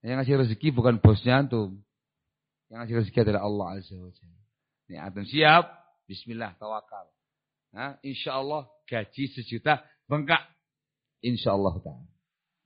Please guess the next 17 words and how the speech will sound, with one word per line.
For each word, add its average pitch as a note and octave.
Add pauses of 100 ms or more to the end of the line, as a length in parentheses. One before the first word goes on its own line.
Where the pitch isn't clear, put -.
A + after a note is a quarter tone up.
(680)
Hmm, F2+
ya, F#2
itu F3
harus E3+
ada B2+
ikhtiar, D3
ada E2+
usaha. F#2 (160)
Ya, D#3+
yang F#3
penting F#3+ (320)
yang A#2+
bagus C3
poligaminya, G#2
kan G#2
gitu G#2+
ya. -